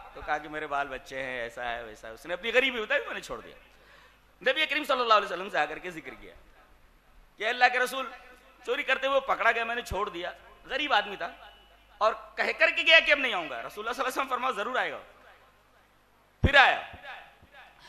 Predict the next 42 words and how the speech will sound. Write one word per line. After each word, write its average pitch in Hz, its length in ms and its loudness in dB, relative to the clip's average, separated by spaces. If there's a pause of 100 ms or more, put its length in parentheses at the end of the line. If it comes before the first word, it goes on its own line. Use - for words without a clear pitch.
(360)
رسول 269 280 -4
اللہ 339 320 6
صلی 294 140 2
اللہ 285 160 4
علیہ 269 220 6
وسلم 254 380 0
نے 302 160 0
جیسا 269 280 4
کہا 262 200 8
تھا 285 120 2
ویسے 254 320 4
ہی 277 100 2
ہوا، 233 300 2 (540)
دوسری 254 220 -12
مرتبہ 262 280 -4
بھی 170 140 -4
آیا، 107 260 -6
وعدہ 165 300 -4
کرنے 185 220 -4
کے 180 80 -8
بعد 170 160 0
بھی۔ 123 160 -12 (800)
تو - 80 -14
پکڑ 139 260 -4
لیا۔ 104 220 -14 (720)
کہا 185 200 0
کہ 202 100 -8
"بیٹا، 220 560 6 (480)
اب 175 100 -2
میں 196 120 -4
تجھے 208 200 -8
چھوڑنے 202 260 0
والا 202 180 2
نہیں۔ 156 300 -10 (220)
لَأَرْفَعَنَّكَ 262 800 8
إِلَىٰ 285 280 10
رَسُولِ 285 280 2
اللَّهِ 277 220 6
صَلَّى 269 140 8
اللَّهُ 233 200 8
عَلَيْهِ - 0 -
وَسَلَّمَ، 147 300 -2